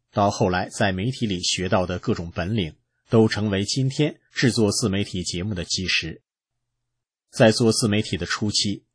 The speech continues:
因为有过专业学习和做记者的基础，所以从写稿到剪辑、采访、节目缩图等，自己都可以做，这也帮助节目很快做起来。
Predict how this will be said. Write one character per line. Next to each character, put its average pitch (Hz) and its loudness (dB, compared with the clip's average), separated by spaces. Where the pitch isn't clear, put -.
因 117 4
为 113 6
有 95 2
过 92 -4
专 127 0
业 95 0
学 95 -4
习 - -4
和 127 -2
做 131 0
记 127 2
者 90 -2
的 80 -6
基 101 -2
础， - -8
所 113 4
以 107 6
从 107 -4
写 104 0
稿 87 -2
到 104 2
剪 90 -2
辑、 92 -6
采 98 -4
访、 87 -2
节 104 0
目 110 0
缩 139 0
图 117 -4
等， 92 -2
自 - 0
己 95 -2
都 113 2
可 - -2
以 92 0
做， - -6
这 135 2
也 104 6
帮 120 0
助 113 -2
节 92 -4
目 127 -2
很 92 -8
快 92 -2
做 92 0
起 85 -2
来。 82 -8